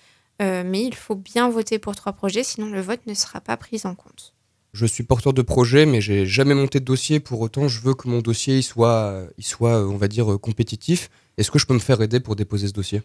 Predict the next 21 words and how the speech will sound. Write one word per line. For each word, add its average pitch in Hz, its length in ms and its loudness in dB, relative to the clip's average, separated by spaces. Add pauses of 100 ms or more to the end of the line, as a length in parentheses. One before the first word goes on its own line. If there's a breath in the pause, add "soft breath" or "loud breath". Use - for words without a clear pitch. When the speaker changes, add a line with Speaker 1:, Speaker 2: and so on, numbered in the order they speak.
(120)
Speaker 1:
Exactement. 247 600 2
Donc, 208 300 -6
euh, 220 160 -2
en 214 160 -2
février, 247 720 0
mars, 262 340 -2
on 247 80 -4
avait 214 240 -6
mis 220 160 -2
en 226 140 -2
place 240 260 -4
ce - 60 -10
qu'on 220 160 -4
appelle 208 340 -6
des, 190 340 -6 (460 soft breath)
des 202 140 0
sortes 233 320 -2
de 202 120 -4
points 247 380 0
de 233 160 -2
dépôt. 214 500 -4